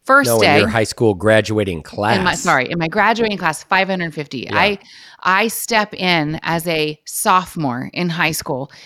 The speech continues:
Speaker 1: It was, like, mid-school year.
Speaker 2: Okay, I
Speaker 1: I had gone to five other schools in between that and never had a problem. I w-, jumped in, found friends. It was fine.
Speaker 2: Uh-huh.
Speaker 1: And I thought, "Oh, I'm good. Like, I,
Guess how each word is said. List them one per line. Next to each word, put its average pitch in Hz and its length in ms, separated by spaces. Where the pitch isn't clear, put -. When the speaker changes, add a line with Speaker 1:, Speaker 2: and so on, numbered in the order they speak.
Speaker 1:
It 185 200
was, 180 180
like, 151 200
mid-school 190 800
year. 123 280
Speaker 2:
Okay, 120 220
I 104 160
Speaker 1:
I 202 160
had 240 160
gone 214 220
to 156 80
five 226 380
other 220 200
schools 208 380
in 202 120
between 190 440
that 139 260
and 202 160
never 240 240
had 208 240
a 190 80
problem. 175 480
I 175 140
w-, 170 200
jumped 208 360
in, 208 300
found 208 440
friends. 202 420
It 196 80
was 185 140
fine. 147 420
Speaker 2:
Uh-huh. 110 240
Speaker 1:
And 202 160
I 190 100
thought, 214 400
"Oh, 240 200
I'm 269 280
good. 170 420
Like, 185 160
I, 214 480